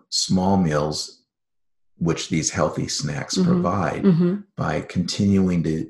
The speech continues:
Speaker 1: uh, down regulate or turn off your hunger
Speaker 2: Mm-hmm.
Speaker 1: drive.
Speaker 2: Mm-hmm.
Speaker 1: Right.
Speaker 2: Yeah. And some people, um, I think we were talking earlier, some people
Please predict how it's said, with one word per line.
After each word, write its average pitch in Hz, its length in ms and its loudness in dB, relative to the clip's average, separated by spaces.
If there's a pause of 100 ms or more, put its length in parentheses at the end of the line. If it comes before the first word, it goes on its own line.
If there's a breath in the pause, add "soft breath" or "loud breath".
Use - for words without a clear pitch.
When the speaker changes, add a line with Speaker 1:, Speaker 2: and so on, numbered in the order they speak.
Speaker 1:
uh, 76 480 -6 (420)
down 85 380 0
regulate 69 460 -4
or 65 140 -2
turn 85 320 0
off 76 280 -4
your 67 160 -2
hunger - 560 -4
Speaker 2:
Mm-hmm. 202 280 6
Speaker 1:
drive. - 360 -6 (160)
Speaker 2:
Mm-hmm. 196 240 4 (260)
Speaker 1:
Right. - 160 -16
Speaker 2:
Yeah. 180 260 -2 (380 loud breath)
And 240 140 6
some 285 220 8
people, 277 400 4
um, 185 320 4
I 196 80 -2
think 196 200 0
we 185 120 4
were 175 60 6
talking 180 400 2
earlier, 185 260 4
some 214 240 4
people 220 360 4